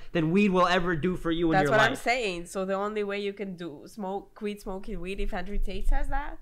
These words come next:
Speaker 1: Not if Andrew Tate says it. I, again,
Speaker 2: If he
Speaker 1: you're missing the
Speaker 2: convinces you.
Speaker 1: purpose of the
Speaker 2: If he
Speaker 1: story.
Speaker 2: convinces
Speaker 1: The purpose
Speaker 2: you.
Speaker 1: of the story is that somebody would have to come into my life and provide enough value,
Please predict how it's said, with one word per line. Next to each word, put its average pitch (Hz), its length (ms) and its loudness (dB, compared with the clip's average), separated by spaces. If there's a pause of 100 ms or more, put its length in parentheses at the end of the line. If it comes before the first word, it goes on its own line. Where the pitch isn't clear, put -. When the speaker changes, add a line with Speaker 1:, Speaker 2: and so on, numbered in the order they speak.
Speaker 1:
Not 175 180 2
if 254 120 0
Andrew 196 260 -2
Tate 151 240 -4
says 151 260 -2
it. 104 180 -14
I, 113 60 -10 (100)
again, 127 220 -2
Speaker 2:
If 127 80 0
he 262 140 2 (200)
Speaker 1:
you're 160 120 2
missing 214 260 2
the 185 80 2
Speaker 2:
convinces 175 40 0
you. 180 40 -6
Speaker 1:
purpose 165 320 0
of 139 120 -6
the 131 40 -8
Speaker 2:
If 127 60 -10 (320)
he 247 80 -8
Speaker 1:
story. - 20 -10
Speaker 2:
convinces 220 360 -10
Speaker 1:
The 147 80 -2
purpose 196 360 2
Speaker 2:
you. 202 60 2
Speaker 1:
of 170 60 -4
the 143 80 -2
story 156 420 2
is 117 80 -10
that 110 180 -10
somebody 175 380 -2
would 160 100 0
have 160 200 -2
to 139 40 -10
come 151 240 -4
into 143 160 -4
my 131 140 2
life 127 280 -2
and 123 120 -10
provide 135 320 -2
enough 131 340 -4
value, 139 840 0